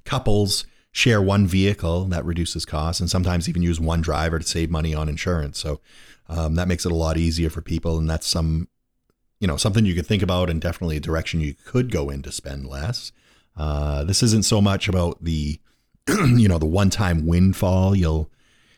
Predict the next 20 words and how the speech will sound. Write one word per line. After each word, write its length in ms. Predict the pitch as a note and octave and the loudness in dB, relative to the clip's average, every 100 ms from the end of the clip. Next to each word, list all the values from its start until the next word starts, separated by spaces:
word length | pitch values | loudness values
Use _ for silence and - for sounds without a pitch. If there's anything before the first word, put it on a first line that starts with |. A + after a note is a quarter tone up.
| _ | _
you'll 100 | F#2 | -2
get 180 | E2+ F2+ | 0 0
for 100 | - | -2
selling 320 | - F2+ E2+ | -2 0 0
the 60 | D2+ | -2
car 320 | - E2+ F2 | -2 -2 0
as 160 | F2 D#2+ | 0 0
it 80 | D#2 | -2
is 160 | D#2+ | -2
the 60 | D#2 | -4
recurring 440 | C#2 - E2+ D#2+ | -6 -4 -2 -2
savings 520 | D2 - D#2 D#2 E2+ E2+ | -2 -2 0 0 0 0
you'll 140 | E2 | 0
enjoy 260 | D#2+ E2 E2+ | 0 0 0
during 220 | E2 D#2 | 0 0
retirement, 440 | D#2 D#2+ D#2 D#2+ | -2 -2 -2 -2
because 220 | - D#2+ | -2 -8
the 60 | - | -6
little 200 | D2 D2+ | -6 -6
costs 600 | - - D#2 D#2+ - - | -6 -4 -2 -2 -4 -6